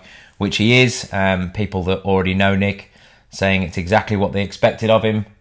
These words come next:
Um, really good banter. Thoroughly enjoyed it. So thanks once again, mate, for making that happen. Um, my guest this week is equally as special, if not maybe a bit more. I probably have to say that. It's my wife, Leah Tulip.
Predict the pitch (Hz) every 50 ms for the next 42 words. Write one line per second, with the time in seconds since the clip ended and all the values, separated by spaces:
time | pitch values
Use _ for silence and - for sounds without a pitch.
0 | _ - 98 92 92 95 95 95 92 90 90 90 73 - 95 - 117 113 104 87
1 | 104 90 - 104 101 101 98 95 - 101 95 98 - - - _ - - - -
2 | 107 104 101 98 95 95 87 95 95 90 90 87 - - 90 87 - 101 95 82
3 | - - 95 87 - - - 95 92 95 95 95 80 - - 87 90 90 - -
4 | 90 90 87 85 92 107 117 - 143 135 135 131 - - - - - - - -
5 | - _ _ _ - 101 107 110 113 117 117 113 113 113 113 113 110 - - 117
6 | 120 120 101 - 139 131 - - 139 123 - - 127 123 120 117 - - - -
7 | 113 113 113 113 110 98 - - - _ _ _ _ _ _ _ _ - 143 147
8 | - - 135 123 117 113 110 - - - 117 113 - - 117 113 107 - 117 113
9 | 110 - 107 113 113 110 104 104 98 90 107 104 73 98 110 117 117 117 117 117
10 | - - - - - 107 92 95 98 110 107 - - - - 104 98 92 95 101
11 | 87 82 87 - - - 104 98 98 95 92 78 98 104 107 107 104 104 - -
12 | - 101 104 107 104 101 - - 110 110 120 127 127 -